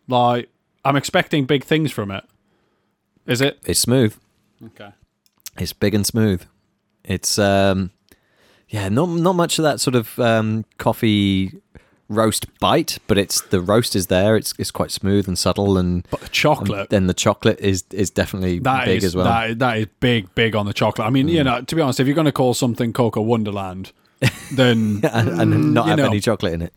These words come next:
Speaker 1: Exactly. Like, it, it to, to, for me, if something's a wonderland, you, you're just surrounded by it, and you're all excited, and you don't know where you're gonna go. You're like a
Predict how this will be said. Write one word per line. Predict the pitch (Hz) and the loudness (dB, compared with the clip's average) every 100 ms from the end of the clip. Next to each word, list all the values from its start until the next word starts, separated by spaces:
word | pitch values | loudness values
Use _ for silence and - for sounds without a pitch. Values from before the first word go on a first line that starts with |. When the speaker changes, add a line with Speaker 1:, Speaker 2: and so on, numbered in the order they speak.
| - | -4
Speaker 1:
Exactly. | 147 170 160 135 160 | 0 0 0 -2 -2
Like, | 113 123 | 0 0
it, | 151 151 147 | 2 0 2
it | 165 - - | -2 -4 -4
to, | 185 170 | -2 0
to, | 196 170 | -2 -2
for | - | -2
me, | 190 196 151 139 - - | 0 2 2 0 -4 -4
if | 135 | 0
something's | 180 160 160 147 | 0 2 0 2
a | |
wonderland, | 143 160 143 107 101 107 120 - - | 2 0 0 0 -2 -2 -4 -6 -8
you, | 127 127 | -4 -2
you're | 156 147 | -2 -2
just | 139 139 | 2 0
surrounded | - 139 143 135 123 101 | 2 2 2 2 0 0
by | 110 101 | 0 0
it, | 104 110 | -2 -4
and | 110 | -2
you're | 113 113 | 0 0
all | 113 | 0
excited, | 107 - 113 107 98 | -4 -2 -2 -2 -4
and | 101 | -6
you | |
don't | 101 107 | -6 -4
know | 104 | -4
where | 104 | -4
you're | 104 101 | -4 -4
gonna | 101 | -4
go. | 101 104 | -2 -2
You're | 101 | -2
like | 110 | -2
a | 107 | -4